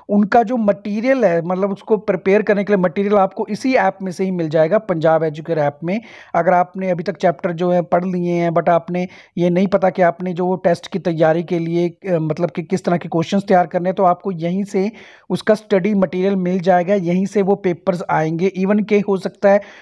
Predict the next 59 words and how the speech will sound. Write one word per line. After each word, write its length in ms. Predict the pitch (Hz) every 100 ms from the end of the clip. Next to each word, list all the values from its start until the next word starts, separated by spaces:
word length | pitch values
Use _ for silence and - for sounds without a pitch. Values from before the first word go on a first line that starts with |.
| -
उसके 240 | 185 - 202
क्वेश्चंस 380 | 202 190 220 214
पेपर 300 | 202 196 202
भी 120 | 202
बोर्ड 280 | 165 185 175
की 120 | 196
तरफ 200 | 202 -
से 120 | 208
भेजे 280 | 180 180 196
जाए, 200 | 202 220
जो 160 | 190
मैं 120 | 185 180
अपने 260 | 175 190
चैनल 320 | 151 165 170
पे 180 | 170 185
जल्दी 300 | 165 165 165
से 140 | 165 170
जल्दी 240 | 165 180
सॉल्व 340 | - 165 160
करने 260 | 156 160 165
की 100 | 165
कोशिश 340 | - 156 185
करूँगा 420 | - 160 156 151 214 - - - 160
जैसे 300 | 160 156 190
ही 180 | 190 185
हमारे 260 | 165 160
पास 260 | 160 165 160
वो 60 | 170
क्वेश्चंस 360 | 165 151 170
पेपर 300 | 147 165 -
आ 180 | 151 147
जाएंगे। 360 | 143 151 147 165
I 160 | 160 151 175
think 240 | 175 180
अभी 420 | 196 190 175 170
स्टू-, 280 | 180 196 185
स्कूल 260 | - 190 190
शुरू 360 | - 202 226
हुए 140 | 196 180
हैं, 140 | 247 - - - -
मंडे 300 | 175 175 190
से 180 | 190 196
स्टूडेंट्स 460 | 190 185 180 180 196
हैं 100 | 165
जो 180 | 180
वो 100 | 175
रेगुलरली 420 | 170 156 170 175 175
जाना 220 | 160 165
शुरू 260 | 170 185
करेंगे, 380 | 190 175 170 175
तो 160 | 175 190
फिर 180 | - 185
एक 140 | 180
डेट 200 | 160 160
शीट 220 | - 208
भी 100 | 190
बन 140 | 180 175
के 180 | 185
आएगी 360 | 175 170 165